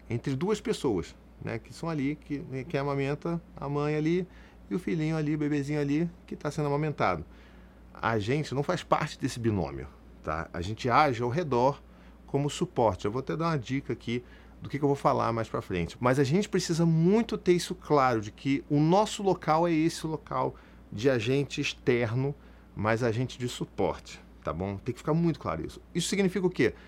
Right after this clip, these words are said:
Eu não tenho que dar palpite em como que o desmame tem que ser conduzido. Porque, primeiro, a não ser que você seja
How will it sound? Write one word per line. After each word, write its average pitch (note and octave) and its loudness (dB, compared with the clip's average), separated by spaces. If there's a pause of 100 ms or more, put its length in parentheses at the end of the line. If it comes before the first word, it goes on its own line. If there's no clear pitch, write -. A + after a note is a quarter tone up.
(420)
Eu C3 2
não F3 4
tenho D#3+ 2
que E3+ -2
dar C#3+ -2
palpite - -4
em A#2+ -6 (160)
como D3+ 2 (200)
que - -2
o - 0
desmame C3+ 2
tem D3 -2
que C#3+ -4
ser C3 -2
conduzido. A#2+ -4 (560)
Porque, F#2+ -4
primeiro, G#2+ -2 (260)
a F#2 2
não G#2+ 0
ser D3+ -2
que - -4
você D4 0
seja E4 2